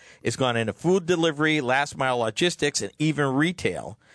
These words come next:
And they're now even loading third party content onto its main app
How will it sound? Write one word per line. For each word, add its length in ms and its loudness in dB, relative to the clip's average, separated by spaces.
And 100 0
they're 100 0
now 420 0
even 280 0
loading 300 0
third 340 0
party 280 0
content 500 -4
onto 180 -2
its 180 -6
main 280 -2
app 360 -2